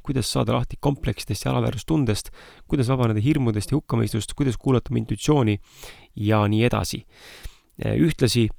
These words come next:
lisaks nende neljakümne kuue inimese nõuandele leiad sa raamatus ka kolmkümmend spetsiaalset raamatu jaoks kirjutatud väärtust andvat täiendavat lühilugu.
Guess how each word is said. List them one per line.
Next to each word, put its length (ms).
lisaks 300
nende 160
neljakümne 340
kuue 320
inimese 400
nõuandele 540
leiad 160
sa 160
raamatus 400
ka 80
kolmkümmend 640
spetsiaalset 800
raamatu 320
jaoks 160
kirjutatud 400
väärtust 400
andvat 220
täiendavat 420
lühilugu. 380